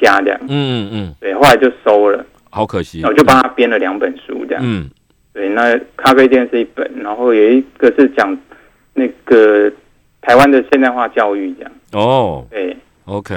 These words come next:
Speaker 1: 就大概就这两本，那就开始，呃，因为他就收了，但我觉得很可惜这样。
Speaker 2: 嗯。
Speaker 1: 那后来这个出版社的总编辑，他后来就自己开了一家出版社，就是蔚蓝。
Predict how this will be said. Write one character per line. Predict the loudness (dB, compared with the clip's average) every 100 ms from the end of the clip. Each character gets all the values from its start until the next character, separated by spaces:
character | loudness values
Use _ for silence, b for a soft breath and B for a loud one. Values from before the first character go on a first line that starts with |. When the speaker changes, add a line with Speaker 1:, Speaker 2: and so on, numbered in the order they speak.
| 2
Speaker 1:
就 | 2
大 | 4 2
概 |
就 | 2 0
这 | 2
两 | 0 -2
本， | -4 -4 -4 -20 -12
那 | -4 2
就 | 2
开 | 2 0 0 -4
始， | -6 -4 -6 -8 b b b b
呃， | 0 4 4 4 0 -4 _ 2
因 |
为 | 2
他 | 4 4
就 | 2 2
收 | 4 6 6
了， | 2 -4 -2
但 | 0
我 | 2
觉 | 0
得 | -2
很 | 0
可 | 0 -2
惜 | -4 -20 -16
这 |
样。 | -6
Speaker 2:
嗯。 | -4 -6 -10 _ _ _ -12
Speaker 1:
那 | 0
后 | 4
来 | 4 4
这 | -2
个 | 0 2 4 2
出 | 0 0
版 | 0 -2 0
社 | 2 2 -4
的 | 0 0 0 -2 -2 -4 -6 -10 -16 -20 -8
总 | -6 4
编 | 4 4
辑， | 2
他 | 2
后 | 2
来 | 4
就 | 2
自 | 2 -4
己 | -2
开 | -4 0
了 | 0
一 | 0
家 | -2 -2
出 | -4
版 | -6 -2
社， | 0
就 | 2
是 | 4
蔚 | 4 4
蓝。 | 0